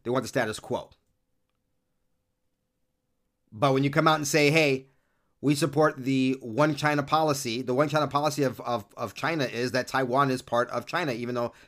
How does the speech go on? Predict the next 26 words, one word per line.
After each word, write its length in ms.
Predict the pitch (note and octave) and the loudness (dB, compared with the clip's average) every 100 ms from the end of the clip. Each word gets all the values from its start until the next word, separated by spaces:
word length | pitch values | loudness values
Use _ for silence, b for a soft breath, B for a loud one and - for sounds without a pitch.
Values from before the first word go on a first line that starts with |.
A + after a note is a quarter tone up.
| B | B
Taiwan 360 | B2+ A#2+ A#2 | -2 0 0
has 100 | A#2 | -2
never 180 | G#2+ A2 | -4 -4
been 260 | G#2+ G3 D3+ | 4 4 4
a 120 | A2+ | -6
part 260 | - G#2 F#2+ | -4 -6 -4
of 160 | G2+ - | -8 -8
China. 280 | A2 G2 | -8 -6
They've, 200 | F2+ F#2+ F#2+ | -8 -8 -6
oh, 180 | A#2+ A#2 | -6 -4
they 80 | |
were 100 | A2+ | -4
set 220 | G#2+ C3+ C#3+ | -4 2 4
up 240 | D3+ - _ _ _ _ _ | 4 2 _ _ _ _ _
as 140 | A2 A#2 | -4 -4
an 80 | |
independent 540 | A2+ A#2 G#2+ A2+ G2 F2 | -4 -6 -6 -8 -8 -6
state 300 | D#3 C#3+ C#3 | -2 -2 -4
from 140 | G2+ | -10
the 80 | G2 | -6
get-go. 420 | D#3 D3 C#3 - - _ _ _ _ _ _ _ _ _ _ _ _ _ _ _ _ _ _ _ _ _ _ _ _ _ _ _ _ _ _ _ _ _ _ _ _ _ _ _ _ _ _ _ _ _ _ _ _ - G2 | 0 0 -2 -12 -14 _ _ _ _ _ _ _ _ _ _ _ _ _ _ _ _ _ _ _ _ _ _ _ _ _ _ _ _ _ _ _ _ _ _ _ _ _ _ _ _ _ _ _ _ _ _ _ _ -20 0
Given 280 | D#3+ D3+ | 2 4
the 80 | C#3 | 4
weakness 720 | C3 F#3 D#3+ C3+ C#3 - - - _ _ _ _ _ _ _ _ _ _ _ _ _ _ _ _ _ _ - | 4 4 2 0 0 -2 -8 -16 _ _ _ _ _ _ _ _ _ _ _ _ _ _ _ _ _ _ 0
of 160 | C#3+ | 0
this, 240 | C3+ C#3+ | 0 -10